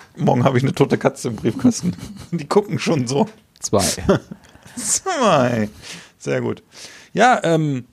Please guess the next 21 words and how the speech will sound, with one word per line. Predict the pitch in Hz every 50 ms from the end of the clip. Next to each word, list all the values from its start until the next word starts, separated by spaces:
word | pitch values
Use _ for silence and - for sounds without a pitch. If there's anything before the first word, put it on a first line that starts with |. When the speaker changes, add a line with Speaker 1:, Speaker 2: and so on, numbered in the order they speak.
| _ _ _ _ _ _ _ _ _ _ _ _ _ _ _ _ _ - - - - _ _ _ _ _
Speaker 1:
das | - 147 135 -
war | 165 165
ja | 160
schön | - - 185 196
mit | 202 185
dem | - 143 139
Dish | 135 160 -
der | - 156 143
Woche. | 156 196 196 - 175 190
Ich | 208 208
glaub, | - 139 139
es | 139 - -
war | - 139
ganz | 131 139 139 -
kreativ | - - 139 131 131 - - 208 -
von | - 127
uns | 117 117 117 -
heute. | 120 120 123 139
Und | 139 - 120 -
ich | - -
glaub, | - 139 123